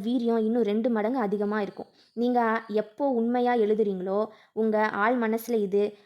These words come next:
உண்மையா நடக்குது, சப்கான்ஷியஸ் மைண்டு ஃபீட் பண்ணிக்கும். இது உங்க லைஃப்பை விட்டே போற மாதிரி ஃபீல் பண்ணிக்கும். நீங்க மறுபடியும் அந்த பேட் ஹேபிட்ஸ்க்கு போக முடியாத அளவுக்கு இந்த ப்ராசஸ் இருக்கும். உங்க பழைய மாடல் போயிட்டு புது அப்டேட் மாடலா உருவாகி நிப்பீங்க.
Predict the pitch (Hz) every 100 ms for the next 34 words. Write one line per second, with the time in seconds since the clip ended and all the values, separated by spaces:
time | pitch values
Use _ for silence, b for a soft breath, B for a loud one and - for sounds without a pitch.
0 | - 226 247 247 247 208 208 220 220 214
1 | 190 202 - 226 233 214 208 202 190 208
2 | 208 277 - 226 208 190 180 - _ -
3 | 226 240 220 220 202 247 277 240 214 269
4 | 226 220 226 202 214 277 247 226 202 190
5 | - 185 233 247 220 214 262 285 277 285
6 | 214 214 202 208 247 220 208 208 202 -
7 | 208 214 214 214 202 202 202 202 202 202
8 | 208 226 b b 214 208 208 202 254 277
9 | 214 196 - - b - 214 226 220 214
10 | 285 247 214 233 226 208 202 190 190 220
11 | b b 254 262 294 202 - 254 247 202
12 | 196 196 254 226 214 202 233 208 202 185